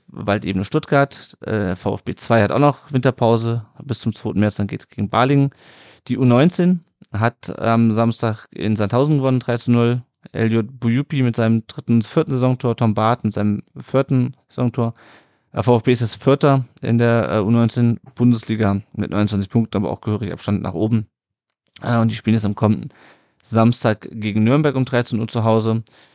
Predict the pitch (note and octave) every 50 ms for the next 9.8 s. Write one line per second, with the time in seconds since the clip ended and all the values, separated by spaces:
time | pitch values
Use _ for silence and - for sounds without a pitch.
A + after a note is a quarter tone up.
0 | _ _ - A#2 G#2+ G#2+ C3+ - - D3 C3+ B2 A#2+ A#2 - - - B2 C#3 C#3+
1 | - - - G2+ B2 A#2 - A#2+ A2 A2 G#2+ - A2+ A2+ - - A2 G2 F2 -
2 | D3 - - - C#3 C3+ - - - - _ - C#3 C#3+ - C3+ A#2+ G#2+ G2+ A#2
3 | C3 D3 D3+ C3+ B2 - A#2 A#2 A2+ G#2+ - - - - - F3 G3+ F#3+ - -
4 | D3 - - A#2+ A2 A2+ B2+ B2+ - - G2+ F#2+ G#2 G#2 - G#2+ A#2 C#3+ C#3 _
5 | - - B2 A2 A#2 - - B2 A2+ - - - - A#2+ A#2 - - B2 B2 B2+
6 | B2+ - _ _ _ _ _ _ _ _ _ _ _ _ _ _ _ - A#2+ A#2+
7 | A#2 A#2 A2+ A2+ A2 A2 A2 - _ _ - - - - A#2+ - - A#2 A2 G2
8 | A2+ G#2 G2+ - - B2 B2 B2 A2 - - A2 A2 - G#2+ G#2+ A2 G2+ - -
9 | G#2 G2+ G2 - - F#2 - - - G2 F#2+ F#2+ - - -